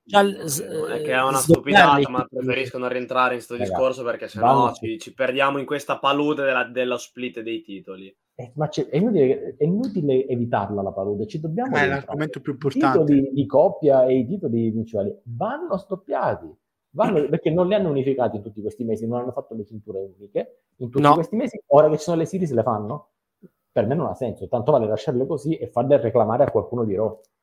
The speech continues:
Speaker 3: Perché sono tutte, tutta roba SmackDown, cioè Raw deve avere una sorta di redemption e
Speaker 1: Cioè,
Speaker 3: prendersi
Speaker 1: al momento il titolo più importante a Raw è quello degli Stati Uniti, quindi.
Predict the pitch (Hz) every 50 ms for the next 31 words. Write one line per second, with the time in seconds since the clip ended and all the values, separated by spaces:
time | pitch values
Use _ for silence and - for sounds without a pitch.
0 | _ _ _ _ _ _ _ _ _ _ _ _ _ _ _ _ _ _ _ _
1 | _ - - 117 120 123 110 143 143 123 127 120 - - 123 117 117 - - -
2 | _ _ - - 120 - 120 113 123 139 156 110 113 98 90 92 104 117 107 95
3 | - - 104 127 131 117 110 113 104 107 110 110 110 110 110 107 110 107 110 113
4 | 110 131 131 113 104 - 117 110 - - 101 110 110 107 110 110 107 101 104 95
5 | 107 120 131 131 131 - 98 95 98 92 - - 101 - 170 165 - 160 165 170
6 | 185 180 185 180 214 220 180 175 156 - - 175 165 165 175 170 156 165 170 156
7 | - 175 165 151 170 160 170 190 196 165 139 - 151 147 139 143 135 - 147 -
8 | 170 156 135 123 131 - - - - 131 127 131 123 135 143